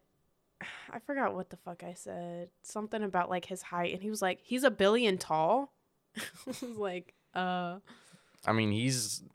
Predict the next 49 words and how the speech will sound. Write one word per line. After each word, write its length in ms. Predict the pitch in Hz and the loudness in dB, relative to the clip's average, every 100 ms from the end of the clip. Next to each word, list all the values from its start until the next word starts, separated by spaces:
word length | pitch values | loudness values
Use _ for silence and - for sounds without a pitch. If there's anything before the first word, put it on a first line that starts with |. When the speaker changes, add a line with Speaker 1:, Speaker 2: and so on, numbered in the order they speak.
| _ _ | _ _
Speaker 1:
Or 160 | 240 247 | 8 10
no, 180 | 262 254 | 10 10
he, 320 | 262 320 254 | 8 4 2
he 160 | 262 311 | 2 4
was 280 | 330 277 | 6 4
asked, 460 | - 254 269 - - | 8 10 10 6 -6
he 140 | - 285 | -4 0
was 160 | 294 | 0
saying, 640 | - 269 254 254 240 226 214 - _ _ _ _ _ - | 2 4 6 4 2 0 -6 -12 _ _ _ _ _ 4
uh, 280 | 208 190 - | 6 6 6
I 140 | 220 | 6
was 180 | 240 262 | 6 2
comparing 640 | - 226 - 233 240 226 214 | 0 -4 0 2 4 4 2
Siren 380 | - 196 190 196 | 4 4 4 4
Head 260 | 185 175 - | 2 0 0
to, 300 | 208 185 180 | 2 4 4
like, 320 | 175 175 175 | 2 2 2
the 80 | - | -2
size 340 | 180 175 175 180 | -2 2 2 0
of 100 | 175 | -4
a 60 | |
building. 460 | 165 165 170 170 170 | -2 -2 -2 -2 -4
I 40 | |
was 120 | 175 | -4
like, 80 | 185 | -6
"He's 160 | 226 247 | -6 -2
not 240 | 269 214 | -2 -2
taller 280 | 202 185 180 | 0 0 0
than 220 | 170 165 | -2 0
this." 260 | 185 180 175 | 2 2 2
And 120 | 180 | -4
he 80 | 196 | -2
was 160 | 196 | 0
like, 240 | 175 170 - - - - - - | -2 -4 -6 -18 -20 -20 -20 2
"Oh, 200 | 220 220 | 4 6
that, 380 | 202 196 220 - _ - | 6 6 4 0 _ 0
that's 240 | 185 226 | 2 2
a 60 | 202 | 0
billion 420 | 175 190 226 170 | 2 2 2 -2
tall 360 | 165 165 175 226 | -2 0 2 0
because 300 | 214 170 165 | -2 -4 -4
Siren 360 | - 185 185 | -4 -2 -2
Head 180 | 170 165 | -2 -4
is 140 | 160 | -6
a 40 | 160 | -6
billion 460 | 160 165 151 156 | -2 -2 -4 -10
tall." 400 | 160 - - - - | -12 -12 -10 -12 -10
<laughs> 40 | |
I'm 100 | 220 | -12